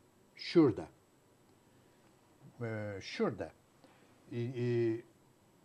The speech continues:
elçiler gelmiş. E, Atilla'nın, e, işte, e, komutanları şu bu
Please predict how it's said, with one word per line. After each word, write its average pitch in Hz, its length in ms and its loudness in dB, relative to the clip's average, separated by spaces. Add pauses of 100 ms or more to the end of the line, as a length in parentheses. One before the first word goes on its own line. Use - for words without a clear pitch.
(280)
elçiler 151 520 8
gelmiş. 110 580 -2
E, 123 460 0
Atilla'nın, 135 640 -2
e, 117 500 -4
işte, - 260 -8 (180)
e, 110 360 -6 (120)
komutanları 104 600 -4
şu 101 220 -8
bu 139 200 -6